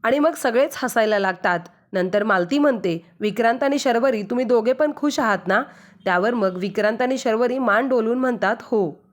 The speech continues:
तेव्हा मालती म्हणते, "मग आता मी गावी जायला निघते." तर मालतीने असं म्हणल्यानंतर शर्वरी म्हणते, "नाही आई, मी आता तुम्हाला कुठेही जाऊ देणार नाही, आता तर तुम्ही खऱ्या सापडलात आम्हाला." तेव्हा मालती म्हणते, "अगं बाळा, मी काय रागाने नाही जात आहे, मी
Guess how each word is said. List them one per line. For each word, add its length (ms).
तेव्हा 200
मालती 420
म्हणते, 520
"मग 180
आता 200
मी 120
गावी 300
जायला 320
निघते." 540
तर 100
मालतीने 440
असं 220
म्हणल्यानंतर 680
शर्वरी 400
म्हणते, 320
"नाही 340
आई, 240
मी 120
आता 140
तुम्हाला 300
कुठेही 400
जाऊ 240
देणार 340
नाही, 200
आता 300
तर 180
तुम्ही 280
खऱ्या 260
सापडलात 540
आम्हाला." 380
तेव्हा 220
मालती 380
म्हणते, 340
"अगं 280
बाळा, 280
मी 120
काय 180
रागाने 420
नाही 220
जात 280
आहे, 140
मी 100